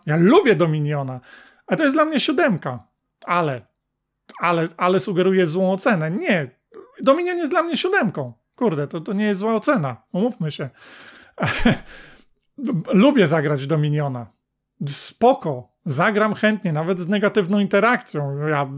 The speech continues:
tak jak mówię, ją lubię, nie? Luz. <laughs> Ale umówmy się, Dominion w obecnym momencie mojego planszowego życia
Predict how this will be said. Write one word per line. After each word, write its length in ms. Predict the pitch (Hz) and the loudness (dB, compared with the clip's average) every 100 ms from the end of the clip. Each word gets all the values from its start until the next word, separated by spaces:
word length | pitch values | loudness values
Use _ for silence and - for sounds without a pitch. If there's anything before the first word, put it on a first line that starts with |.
| 139 139 | -10 -6
tak 140 | 160 | -4
jak 120 | 185 | 0
mówię, 220 | 247 170 | 2 2
ją 180 | 156 165 | 2 0
lubię, 360 | 214 202 151 135 | 2 2 2 -2
nie? 240 | 160 240 - - | -6 -8 -10 -6
Luz. 280 | 180 143 - _ - - - - _ | -2 -4 -6 _ -20 -20 -20 -20 _
<laughs> 80 | 214 175 131 - - 320 - - - - - | 2 2 6 6 8 4 2 -4 -20 -20 0
Ale 460 | 214 233 233 233 240 - - | 4 6 6 4 2 -6 2
umówmy 420 | 214 233 254 233 | 4 4 2 0
się, 160 | 262 | 2
Dominion 720 | 196 165 202 214 214 220 226 254 - - - _ | 2 2 4 4 4 4 2 0 -8 -20 -20 _
w 200 | 285 151 - | -8 -8 2
obecnym 880 | 202 151 247 - 208 180 170 165 196 | 4 6 4 2 0 0 0 -6 -4
momencie 640 | 165 185 185 190 - 170 | 0 2 4 2 0 -2
mojego 340 | 160 170 160 | -2 -2 -2
planszowego 640 | 156 175 160 180 165 160 156 | -2 -2 0 0 0 0 0
życia 420 | 156 - 165 | 0 -4 -4